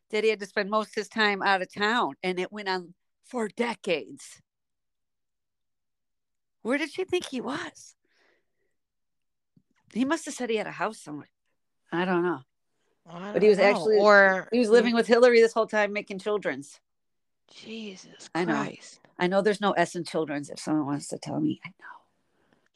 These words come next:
Speaker 2: That's crazy.
Speaker 1: Yeah.
Speaker 2: That's probably one of the craziest stories you've told me.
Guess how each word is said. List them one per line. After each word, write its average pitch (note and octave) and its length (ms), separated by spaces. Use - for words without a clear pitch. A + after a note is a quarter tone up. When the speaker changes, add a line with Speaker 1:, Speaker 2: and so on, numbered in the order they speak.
Speaker 2:
That's A3 200
crazy. E3 760
Speaker 1:
Yeah. E3+ 580
Speaker 2:
That's D#4 180
probably D#3 320
one F3+ 200
of G3 80
the G3+ 80
craziest A3+ 540
stories B3 380
you've C4 160
told D#4+ 260
me. G#3+ 200